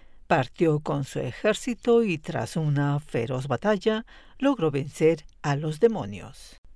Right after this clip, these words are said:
Con la victoria asegurada, Caillou Mars, agotado por los años, encontró su destino final. Y así,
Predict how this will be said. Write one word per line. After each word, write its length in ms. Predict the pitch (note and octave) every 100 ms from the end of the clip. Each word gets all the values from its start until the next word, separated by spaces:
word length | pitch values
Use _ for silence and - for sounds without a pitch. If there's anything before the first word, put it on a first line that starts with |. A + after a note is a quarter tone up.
| -
Con 220 | A#3+ G#3+
la 80 | A3
victoria 480 | G#3+ - C4 C#4 C4+
asegurada, 800 | - F3+ C#3 D3 D3+ F3 F3 F#3+ - - -
Caillou 320 | E3+ C3 C#3+
Mars, 420 | C#3+ F3 G3 - - - - -
agotado 640 | E3 D3+ D3+ D3 C#3+ C#3
por 180 | D#3 C#3
los 220 | C#3 A#3
años, 460 | A3 G3+ G#3+ - - - -
encontró 540 | C4+ C4 C#4 B3 F3
su 160 | D#3 E3+
destino 480 | D3+ - F#3+ D3 D3+
final. 500 | B3 A#3 - C#3+ - - - - - -
Y 120 | - D3
así, 520 | - - E3+ G#3